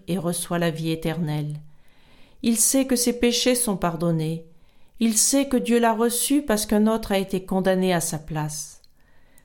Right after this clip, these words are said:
C'est par la grâce que vous êtes sauvés, par le moyen de la foi, et cela ne vient pas de vous, c'est le don de Dieu. Éphésiens deux, verset huit. Le salut dans la vie de foi journalière.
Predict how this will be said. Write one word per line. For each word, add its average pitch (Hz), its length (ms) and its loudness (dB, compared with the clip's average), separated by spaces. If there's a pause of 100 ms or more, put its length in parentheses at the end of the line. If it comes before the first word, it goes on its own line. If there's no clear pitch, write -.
C'est - 260 -2
par 226 300 -2
la 247 120 4
grâce 226 460 0
que - 120 -4
vous 175 260 -2
êtes 170 140 0
sauvés, 190 680 -4 (140)
par 175 140 0
le 170 100 2
moyen 190 380 2
de 180 80 0
la 175 160 0
foi, 202 480 -4 (460)
et 214 120 2
cela 208 300 2
ne 180 100 2
vient 156 240 -2
pas 190 220 0
de 202 100 2
vous, 190 300 -2
c'est 190 180 -4
le 165 140 0
don 170 240 0
de 165 100 -2
Dieu. 156 480 -6 (240)
Éphésiens 180 460 0
deux, 170 180 0
verset 165 320 -2
huit. 147 540 -8 (1120)
Le 190 140 4
salut 190 540 2
dans 175 120 2
la 170 140 2
vie 165 160 -2
de 160 140 0
foi 165 320 -2
journalière. 156 840 -4